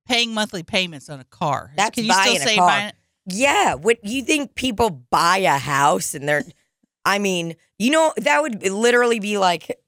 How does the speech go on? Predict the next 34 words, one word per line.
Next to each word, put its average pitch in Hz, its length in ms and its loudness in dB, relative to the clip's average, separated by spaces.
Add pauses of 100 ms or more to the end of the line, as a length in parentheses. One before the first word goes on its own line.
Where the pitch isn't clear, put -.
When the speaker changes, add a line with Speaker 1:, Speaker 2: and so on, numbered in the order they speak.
(200)
Speaker 1:
I'm 208 120 -8
financing 247 640 -2
a 170 80 -2
Speaker 2:
you, 240 60 -2
Speaker 1:
house. 156 260 -4
Speaker 2:
you 233 100 -2
know 277 180 2
how 294 140 2
many 233 380 -2
people 180 600 -4
get 160 380 -2
groceries 147 720 -2
on 135 140 -2
a 117 40 -8
credit 131 320 -4
card 160 260 0
and 123 120 -10
make 131 240 -6
monthly 127 300 -6
payments? 127 600 -4
You 135 240 -12
know, 170 160 2
Speaker 1:
Oh, - 60 -12
Speaker 2:
you 185 140 -2
Speaker 1:
God, 147 80 0
Speaker 2:
say, 214 160 2
"I 170 140 0
Speaker 1:
yes. 147 100 -8
Speaker 2:
bought 165 280 2
groceries." 156 520 -2
You 151 60 -4
don't 170 220 0
say, 175 180 2
like, 143 300 0